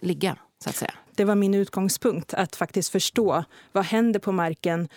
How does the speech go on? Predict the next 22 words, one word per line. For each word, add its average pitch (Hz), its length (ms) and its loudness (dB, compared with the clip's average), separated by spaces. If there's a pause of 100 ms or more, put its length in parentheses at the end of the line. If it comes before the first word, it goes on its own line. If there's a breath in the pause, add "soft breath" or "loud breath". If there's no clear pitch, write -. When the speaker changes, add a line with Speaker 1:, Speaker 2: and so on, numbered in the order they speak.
(140 loud breath)
Speaker 2:
hur 190 140 0
upplevs 202 400 0
det 208 80 -2
här 180 100 2
av 180 100 0
människorna, 170 540 0
får 226 280 2
de 214 160 2
de, 180 280 0 (120)
de, 165 380 -2 (200)
eh, 160 340 -4 (760 soft breath)
nyttorna 190 560 0
av 196 60 0
det 190 80 0
här 156 180 0
som 156 260 -6
man 151 240 -6
påstod - 460 -6
att 160 100 -6
de - 120 -6
skulle - 220 -6
få. - 200 -8